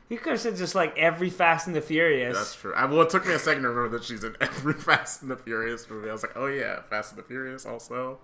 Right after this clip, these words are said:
Speaker 2: I don't know why Aliens was my first
Speaker 1: Oh,
Speaker 2: default.
Speaker 1: Jordan Dunn's the name of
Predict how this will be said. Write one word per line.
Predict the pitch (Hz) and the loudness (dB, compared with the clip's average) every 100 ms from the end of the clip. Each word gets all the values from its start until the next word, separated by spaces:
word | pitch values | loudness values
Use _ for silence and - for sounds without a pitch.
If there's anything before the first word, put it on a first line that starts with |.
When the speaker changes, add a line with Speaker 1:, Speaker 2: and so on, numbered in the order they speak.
| 127 - - - | -8 -8 -4 6
Speaker 2:
I | 127 | 10
don't | 156 | 10
know | 175 | 10
why | 139 95 | 8 4
Aliens | 117 123 117 104 104 | 0 0 -2 -6 -10
was | 104 | -12
my | 107 98 | -8 -8
first | - 92 92 - - | -6 -8 -8 -10 -4
Speaker 1:
Oh, | 147 | 2
Speaker 2:
default. | 156 143 | 2 4
Speaker 1:
Jordan | 156 160 156 | 4 4 0
Dunn's | 135 131 127 | -2 -2 -4
the | |
name | 123 | -8
of | 120 | -8